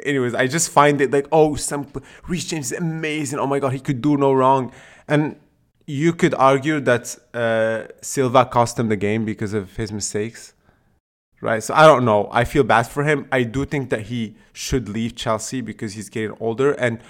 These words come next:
the Premier League is not a place, or specifically Chelsea, is not a place where you could, they, you, they need you at your best all the time,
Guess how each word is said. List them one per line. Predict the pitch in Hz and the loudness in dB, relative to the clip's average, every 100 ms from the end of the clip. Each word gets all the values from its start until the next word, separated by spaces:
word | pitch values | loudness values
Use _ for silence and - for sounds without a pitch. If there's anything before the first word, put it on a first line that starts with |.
| - _ - | -20 _ -8
the | 127 | -2
Premier | - 147 156 151 | 2 2 4 2
League | 139 135 | 2 0
is | 120 107 | -4 0
not | 120 123 | 4 4
a | |
place, | 120 117 113 113 | 2 -4 -6 -6
or | - 127 | -8 -8
specifically | - 143 143 180 190 156 139 | -6 -2 2 6 6 4 -2
Chelsea, | 139 117 - 160 - _ _ _ | 0 0 -2 -8 -10 _ _ _
is | 127 | -6
not | 127 135 151 | 2 4 4
a | |
place | - 127 131 - | 0 -2 -2 -2
where | 127 | -4
you | 117 120 | -4 -8
could, | 120 131 117 - _ _ _ _ _ _ _ _ _ _ _ - - | 0 0 0 -6 _ _ _ _ _ _ _ _ _ _ _ -12 0
they, | 165 156 - | 0 0 -4
you, | 143 | -6
they | 143 151 147 | 0 2 4
need | 147 147 | 2 4
you | 160 | 4
at | 117 - | 2 0
your | 120 | -2
best | 87 120 107 - | 2 2 2 -4
all | 113 107 | -2 -2
the | 104 | -2
time, | 95 - | -8 -14